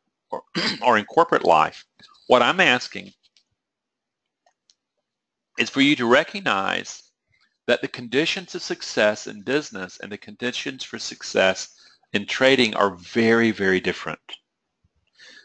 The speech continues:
There is no control over outcome in trading, and there is in business. At least it appears that way in the short term.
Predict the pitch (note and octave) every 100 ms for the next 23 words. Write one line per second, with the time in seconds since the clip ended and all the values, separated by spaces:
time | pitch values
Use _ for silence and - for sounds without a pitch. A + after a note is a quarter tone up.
0 | _ - A#2 A#2+ D3+ C#3+ C#3+ C3+ C3 B2
1 | - G2 F#2+ F#2 F#2 G2 F#2 G2+ G2 G2+
2 | - F#2+ E2+ E2 D#2+ _ _ _ _ _
3 | _ G2 - - F#2+ E2 D#2+ D#2 F2+ F#2
4 | F#2 F#2 F#2 F2 E2 D#2+ - - - -
5 | - _ _ _ - A2 A#2 A#2 - G2
6 | - - - - G2+ - F#2 E2+ E2+ E2+
7 | D#2+ D2+ - - - D2+